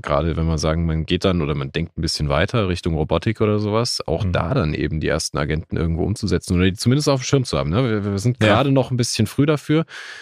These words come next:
Speaker 1: ähm, aber wir schauen uns das Thema natürlich trotzdem an. Das, das ist für uns wichtig.
Speaker 2: Also, äh, Vision in die Zukunft. Stell dir vor, du hast, äh, irgendwie dann wirklich physische oder Robotik noch mit, mit in der Agentik drin und sagst, okay, äh, auf Zimmer fünfundzwanzig war jetzt irgendwie ein,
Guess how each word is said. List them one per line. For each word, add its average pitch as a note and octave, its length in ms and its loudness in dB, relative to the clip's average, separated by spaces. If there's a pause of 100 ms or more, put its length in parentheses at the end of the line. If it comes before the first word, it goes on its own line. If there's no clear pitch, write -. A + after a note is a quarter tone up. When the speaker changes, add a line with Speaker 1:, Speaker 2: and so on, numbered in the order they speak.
(140)
Speaker 1:
ähm, G#2+ 460 4
aber F2+ 160 0
wir F2 80 4
schauen F2+ 220 2
uns G#2 120 0
das G2 140 -4
Thema F#2 240 2
natürlich D#2+ 300 -4
trotzdem - 420 -6
an. A#2+ 200 -2
Das, - 280 -4
das - 180 -8
ist - 120 -6
für - 120 -8
uns F2 220 -4
wichtig. - 480 -2 (100)
Speaker 2:
Also, F2 200 -2
äh, D#2+ 100 -6
Vision F#2+ 640 2
in A2 80 4
die F#2 100 6
Zukunft. B2 420 0
Stell G2 180 2
dir G2+ 80 4
vor, A2 220 2
du G2+ 100 4
hast, - 280 -2
äh, - 300 -2
irgendwie F#2+ 320 0
dann F2+ 140 2
wirklich G2+ 240 -6
physische B2+ 560 0
oder F2+ 260 0 (340)
Robotik A2+ 360 0
noch B2+ 180 0
mit, - 220 0
mit A2+ 160 0
in A2 160 4
der G2+ 160 4
Agentik G#2+ 420 2
drin G#2 220 4
und G2 80 6
sagst, G2+ 260 0
okay, G#2 360 2
äh, - 240 2
auf - 180 -4
Zimmer F#2+ 280 0
fünfundzwanzig G#2 600 0
war F#2+ 80 4
jetzt F#2 160 2
irgendwie G2 320 2
ein, F#2 240 2